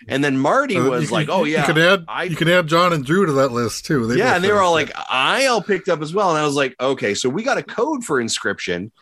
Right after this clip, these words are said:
Speaker 1: And I was like, "Okay, I will give this a shot." And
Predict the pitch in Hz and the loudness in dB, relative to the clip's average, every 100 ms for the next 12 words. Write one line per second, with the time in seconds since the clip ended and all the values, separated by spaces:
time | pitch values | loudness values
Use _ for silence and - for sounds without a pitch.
0 | _ _ - 135 139 135 127 127 123 107 | _ _ -6 -2 0 0 -2 -2 -2 -2
1 | - 143 170 175 165 131 147 139 135 127 | -2 0 0 0 -2 -2 -2 -2 -2 -4
2 | 107 - 120 90 - _ _ _ _ _ | -4 -4 -2 -4 -6 _ _ _ _ _
3 | _ - 151 156 156 147 127 | _ -4 -2 0 0 0 -2